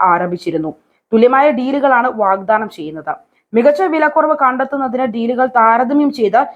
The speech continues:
രണ്ട് പ്ലാറ്റ്ഫോമുകളും പര്യവേക്ഷണം ചെയ്യാൻ ഷോപ്പർമാർക്ക് അവസരമുണ്ട് എന്നത് തന്നെയാണ് ഇതിനർത്ഥം.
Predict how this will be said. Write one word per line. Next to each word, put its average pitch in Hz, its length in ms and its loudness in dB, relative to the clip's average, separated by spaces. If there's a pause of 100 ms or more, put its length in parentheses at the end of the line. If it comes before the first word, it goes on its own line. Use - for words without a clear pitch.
(220)
രണ്ട് 311 220 2
പ്ലാറ്റ്ഫോമുകളും 294 800 2
പര്യവേക്ഷണം 285 580 -2
ചെയ്യാൻ 247 300 -4
ഷോപ്പർമാർക്ക് 247 680 0
അവസരമുണ്ട് 240 720 0
എന്നത് 240 440 0
തന്നെയാണ് 214 440 -2
ഇതിനർത്ഥം. 185 520 -2